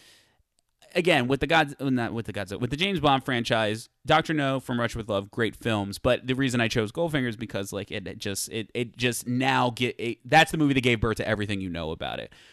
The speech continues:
Whereas I feel like with this original film, this, Godzilla is so entrenched and rooted in this original film. Like, you know, and because, like, James Bond's in a different position where, 'cause he has, like, the, um,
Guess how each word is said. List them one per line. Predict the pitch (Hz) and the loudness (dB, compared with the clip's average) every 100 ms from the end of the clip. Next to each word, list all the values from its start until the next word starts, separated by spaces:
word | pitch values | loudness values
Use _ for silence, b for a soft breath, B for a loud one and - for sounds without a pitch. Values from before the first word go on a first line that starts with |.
| b | b
Whereas | 156 175 | 0 4
I | 220 | 2
feel | 285 277 | 4 4
like | 247 - | 4 2
with | 170 135 123 | -2 -4 -2
this | 147 233 - | 4 4 4
original | 220 165 165 160 135 | 0 0 2 2 0
film, | - 147 139 113 110 | -2 0 2 2 -2
this, | 117 175 214 b b b b b _ 127 | -4 -4 -4 b b b b b _ 0
Godzilla | 202 302 302 147 170 175 151 | 2 4 2 2 4 4 4
is | 143 135 | 0 -2
so | - - - 147 165 180 180 | 0 0 2 4 6 4 4
entrenched | 147 127 - - 127 120 - - | 0 -2 -2 -2 0 0 -4 -2
and | 117 101 | -2 0
rooted | 110 123 113 107 110 | 2 4 4 2 0
in | 113 120 | 0 0
this | 110 104 | 0 0
original | 110 95 98 92 90 | -2 -2 -4 -4 -8
film. | - 90 60 50 - _ | -8 -8 -8 -10 -16 _
Like, | 120 120 110 | -2 -2 -2
you | 143 | -2
know, | 127 107 101 | 0 0 -2
and | 127 147 | 0 0
because, | 151 156 165 151 | 0 2 2 2
like, | 143 135 135 151 | 0 -2 -10 -2
James | 170 185 | 0 2
Bond's | 151 151 147 | 2 2 2
in | 135 | 0
a | |
different | 117 127 127 | 0 -2 2
position | 117 110 113 127 | 2 2 0 0
where, | 117 107 | 0 0
'cause | 113 101 | -4 -4
he | 101 | -4
has, | 107 98 95 | -2 -4 -2
like, | 101 95 - | -4 -4 -6
the, | 95 90 | -6 -4
um, | 76 82 | -4 -6